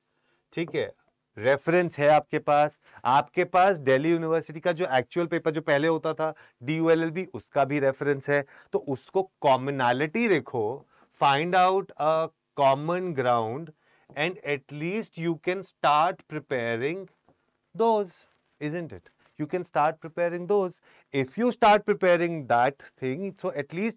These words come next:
beginner जो है आपका, जो शुरुआत है as a beginner, वो आपके लिए एक संजीवनी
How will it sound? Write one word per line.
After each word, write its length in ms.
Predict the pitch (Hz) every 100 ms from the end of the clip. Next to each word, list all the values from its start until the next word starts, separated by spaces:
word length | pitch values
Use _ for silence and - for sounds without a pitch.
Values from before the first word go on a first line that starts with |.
| _ - _ 107
beginner 540 | 104 147 180 233 269 233
जो 220 | 180 208
है 160 | 165
आपका, 640 | 147 127 - 131 104 104 98 - _ _ -
जो 240 | 113 165 180
शुरुआत 800 | - 165 147 143 156 185 220 -
है 320 | 135 92 90 - _ -
as 140 | 143
a 140 | 143 135
beginner, 640 | 127 131 147 156 110 98 _ _ _ _ 104
वो 360 | 110 160 208
आपके 420 | 180 139 131 139
लिए 460 | 127 120 131 185 202 - _ _ -
एक 380 | 120 165 - -
संजीवनी 1000 | - 117 104 110 113 101 117 127 156